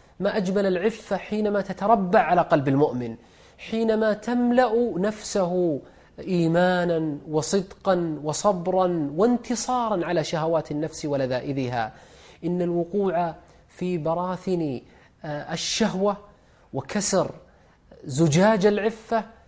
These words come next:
وقوع في مأثم لا يعلم، آه، آه، أثره إلا الله جل وعلا. ولذلك الله يقول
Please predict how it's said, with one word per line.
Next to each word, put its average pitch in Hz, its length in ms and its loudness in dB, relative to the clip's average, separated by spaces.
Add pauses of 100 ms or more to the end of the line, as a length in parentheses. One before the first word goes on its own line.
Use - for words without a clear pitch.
(960)
وقوع 175 640 -2 (100)
في 156 300 -6
مأثم 165 600 -6 (140)
لا 156 380 -6
يعلم، 160 800 -6 (200)
آه، 135 220 -8
آه، 139 560 -10
أثره 170 880 -4
إلا 147 200 0
الله 117 320 -6
جل 117 300 -8
وعلا. 123 260 -2
ولذلك 160 560 -4
الله 160 360 -4 (280)
يقول 190 600 0